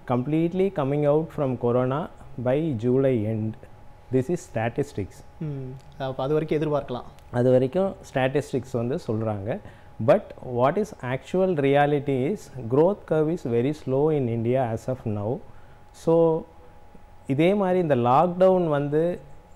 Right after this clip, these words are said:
Speaker 1: continue ஆனாலும், அதே மாதிரி மக்கள் வந்து வெளி வருவதை தவிர்த்தாலும்,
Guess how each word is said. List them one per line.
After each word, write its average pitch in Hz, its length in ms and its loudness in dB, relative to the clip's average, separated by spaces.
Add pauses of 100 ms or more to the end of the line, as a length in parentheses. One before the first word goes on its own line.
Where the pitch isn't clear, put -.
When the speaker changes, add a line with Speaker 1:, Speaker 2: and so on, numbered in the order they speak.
(160)
Speaker 1:
continue 147 400 0
ஆனாலும், 123 560 -2 (460)
அதே 143 220 0
மாதிரி 160 280 -2
மக்கள் 180 460 0
வந்து 151 440 0
வெளி 147 380 2
வருவதை 143 600 2 (140)
தவிர்த்தாலும், 120 760 0